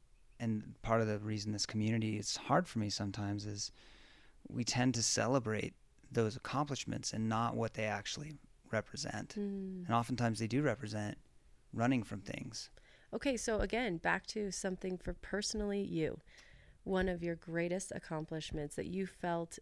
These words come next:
Speaker 2: elated and proud of yourself and just, like, uh, on top of the world. I wanna hear that story. It doesn't necessarily, I'm not expecting that it's summiting Everest. I'm just, uh, that's what I wanna hear described.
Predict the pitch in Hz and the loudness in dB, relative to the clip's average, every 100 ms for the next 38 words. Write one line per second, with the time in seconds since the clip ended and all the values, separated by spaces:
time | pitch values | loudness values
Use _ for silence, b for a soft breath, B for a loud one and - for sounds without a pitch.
0 | - 165 165 180 175 175 170 170 - 165 | -4 -2 2 4 4 6 4 4 0 -4
1 | 160 - - 156 165 165 160 - 165 160 | -4 -6 2 2 2 0 -2 -2 0 0
2 | 156 170 160 165 - 156 147 - - 175 | -2 -4 -2 -4 -2 -2 -2 -6 0 0
3 | - 180 - - 180 - 170 160 147 151 | 2 0 -2 -2 -2 -2 -6 -4 -4 -4
4 | 147 151 160 165 170 165 160 151 131 - | -4 -4 -2 0 -2 0 0 0 0 -2
5 | - - - 185 180 170 - - 160 190 | -6 -6 0 0 0 -2 -4 -2 2 4
6 | 202 - - 165 - 151 143 143 135 - | 4 2 -2 -2 -2 -2 0 0 -2 -6
7 | B B B - 165 151 104 76 - - | B B B 0 2 2 -2 -4 -8 -10
8 | - - 170 160 160 - - - b b | -12 -4 -2 -2 -4 -8 -8 -10 b b
9 | b b b b b - - - - - | b b b b b -16 -16 -20 -20 -18
10 | - - 165 170 - 156 151 151 151 151 | -6 2 4 4 0 0 0 -2 -4 -4
11 | 151 - - - - | -6 -8 -8 -8 -10